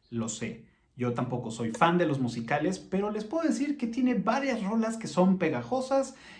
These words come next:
y que hacen match perfecto. Y hasta hace que muevas el piecito. Por el lado de los personajes, hay mucha banda que no les convenció la actuación de Timothy,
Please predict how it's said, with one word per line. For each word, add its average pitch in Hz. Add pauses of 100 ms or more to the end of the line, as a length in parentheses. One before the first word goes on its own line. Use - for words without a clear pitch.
(100)
y 147
que 127
hacen 160
match 143 (220)
perfecto. - (840)
Y 196
hasta -
hace 220
que 175
muevas 175
el 131
piecito. - (680)
Por 110
el 107
lado 127
de 135
los 135
personajes, 143
hay 120
mucha 170
banda 151
que 120
no 117
les 131
convenció 143 (100)
la 117
actuación 135
de 147
Timothy, 160